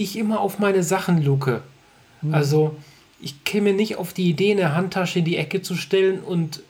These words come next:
Speaker 1: ihr den Rücken zuzuwenden, während ich zur Bar laufe, in einer
Speaker 2: Mhm,
Speaker 1: Bar,
Speaker 2: ja.
Speaker 1: die geöffnet hätte oder so. Ich käme nicht auf die Idee.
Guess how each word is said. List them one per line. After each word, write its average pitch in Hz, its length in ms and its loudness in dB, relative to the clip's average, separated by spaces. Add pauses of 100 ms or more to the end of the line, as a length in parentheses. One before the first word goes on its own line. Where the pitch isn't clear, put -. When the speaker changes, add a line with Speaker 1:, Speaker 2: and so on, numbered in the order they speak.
(160)
Speaker 1:
ihr 175 160 -4
den 160 140 0
Rücken 190 340 0
zuzuwenden, 156 1160 -2
während 156 280 0
ich - 160 -12
zur 180 220 -2
Bar 156 260 4
laufe, 120 640 0 (360)
in 175 140 -10
einer 165 260 0
Speaker 2:
Mhm, 165 60 0
Speaker 1:
Bar, 143 200 4
Speaker 2:
ja. - 20 2
Speaker 1:
die 139 220 0
geöffnet 151 480 0
hätte 135 280 -2
oder 147 200 -10
so. - 180 -12
Ich 160 140 -12
käme 196 260 2
nicht 208 180 0
auf 190 140 -2
die 196 200 -6
Idee. 185 440 0